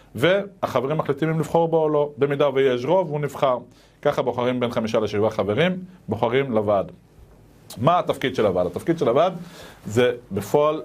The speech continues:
לנהל את הקבוצה. בוא, אנחנו אמרנו שיש חברת ניהול, וזה נכון, כי חברת הניהול תקבל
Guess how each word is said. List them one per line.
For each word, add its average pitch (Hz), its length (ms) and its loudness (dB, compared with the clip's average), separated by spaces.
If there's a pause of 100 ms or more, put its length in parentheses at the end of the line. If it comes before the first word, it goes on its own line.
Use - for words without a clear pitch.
לנהל 110 360 2
את 120 120 -2
הקבוצה. 110 460 -2 (440)
בוא, 92 160 2
אנחנו 87 200 -2
אמרנו 110 200 2
שיש 107 200 0
חברת 110 380 -2
ניהול, 120 340 2
וזה 92 160 -4
נכון, 92 280 0
כי - 120 -10
חברת 107 280 0
הניהול 123 260 0
תקבל 123 380 0